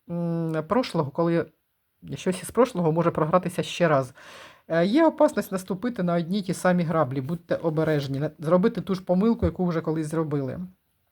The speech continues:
Леви, сімірочка пентаклей. Леви, наберіться терпіння. Терпіння і труд все перетруть. А вообще, у вас завтра є деньок подумати, а вообще, затія, яку ви зараз затіваєте, або яке ви поле зараз засіваєте, воно взагалі принесе вам якісь, е, плоди і урожай?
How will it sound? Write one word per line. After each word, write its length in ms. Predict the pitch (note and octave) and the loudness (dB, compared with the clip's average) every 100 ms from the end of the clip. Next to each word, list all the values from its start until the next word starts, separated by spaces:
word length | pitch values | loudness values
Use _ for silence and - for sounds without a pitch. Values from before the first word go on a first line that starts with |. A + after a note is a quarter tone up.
| _ _ - - | _ _ -20 0
Леви, 360 | F#3+ A#3 D3+ C#3 | 4 4 4 0
сімірочка 480 | E3+ F#3 E3+ - | 0 2 2 0
пентаклей. 640 | D#3 F#3 F#3+ C#4+ C#4+ A#3 A3+ - - - - | -4 -2 0 0 2 0 -2 -8 -20 -20 -4
Леви, 260 | F3+ E3 D#3 | 4 6 6
наберіться 440 | F3 A3+ C4 A3+ | 4 2 2 -2
терпіння. 640 | F#3 F3+ D#3 C3+ B2+ B2 D#3 _ | -2 -4 -4 -6 -6 -8 -12 _
Терпіння 540 | E3 - F#3+ F3+ D3+ | -10 -4 2 2 4
і 100 | D3 | 0
труд 280 | - A#3 C#4+ | 0 0 0
все 260 | - - F3+ | -2 -2 0
перетруть. 480 | F3+ E3+ - B2+ - | 0 -2 -4 -8 -2
А 80 | E3+ | 0
вообще, 380 | F3+ - D4 | 0 0 0
у 40 | C#4 | 2
вас 200 | A3 - | 2 4
завтра 320 | G3+ F#3+ F3+ | 4 4 0
є 200 | E3+ D#3+ D#3 - | -2 -4 -6 -12
деньок 400 | C#3+ E3 G3+ A#3+ | -6 0 0 0
подумати, 640 | - F#3 F#3 E3+ C#3 D3 - | -2 -2 2 2 0 -2 0
а 60 | |
вообще, 540 | E3 D#3+ - G#3 A3 - | 0 0 -2 2 2 2
затія, 520 | D3 F3+ F#3 G#3 D#3+ | 4 2 2 0 2
яку 280 | C#3+ D3 D#3+ | 2 0 -2
ви 100 | D3+ | 0
зараз 280 | C#3+ D#3+ C#3 | 2 4 4
затіваєте, 720 | D3 E3+ E3 A3+ A3 F3+ - | 0 0 4 4 4 2 -2
або 360 | D3+ D#3 E3+ E3+ - - - | -2 0 0 0 -6 -20 -8
яке 240 | E3 E3+ G#3+ | -6 0 2
ви 100 | G#3 | 2
поле 320 | - G3 D#3+ | 2 2 4
зараз 280 | D3 D#3+ C#3+ | 2 0 0
засіваєте, 640 | D#3+ G3 D#3+ D3+ C#3+ C#3+ | -2 0 4 4 4 0
воно 200 | F3 F3+ | 2 2
взагалі 420 | E3 F#3 F#3+ E3+ | 2 2 2 2
принесе 440 | - E3+ F3+ - | -2 0 0 0
вам 160 | D4 F#3 | 2 2
якісь, 360 | D3 - D3+ - | 0 -6 -8 -4
е, 120 | D3 | -4
плоди 440 | - E3+ D#3 D#3+ | -2 0 2 2
і 180 | F3 D3 | 0 2
урожай? 520 | D3+ D#3 C#3+ C#3 C#3 | 2 2 0 -4 -6